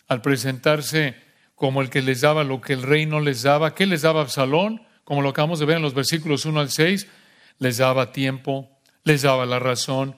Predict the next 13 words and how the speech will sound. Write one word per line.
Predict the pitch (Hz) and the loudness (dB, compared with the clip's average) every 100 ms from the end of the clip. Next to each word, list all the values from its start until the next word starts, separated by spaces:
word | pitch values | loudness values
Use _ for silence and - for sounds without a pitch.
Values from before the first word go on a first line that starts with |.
| _ - - | _ -10 0
les | 156 | 4
daba | 160 165 147 | 4 4 2
la | 139 | 0
idea | 131 147 156 156 | 2 4 4 4
de | 143 131 | 0 0
que | 143 135 | 0 0
el | 127 | 2
rey | 143 151 156 | 2 2 0
no | 151 151 156 | 0 0 0
los | 156 139 135 | -2 -2 -2
ayudaba, | 139 131 135 151 156 - | -2 0 2 4 2 2
pero | 151 135 127 | 2 2 0
Absalón | 101 127 127 160 226 | 0 0 2 0 0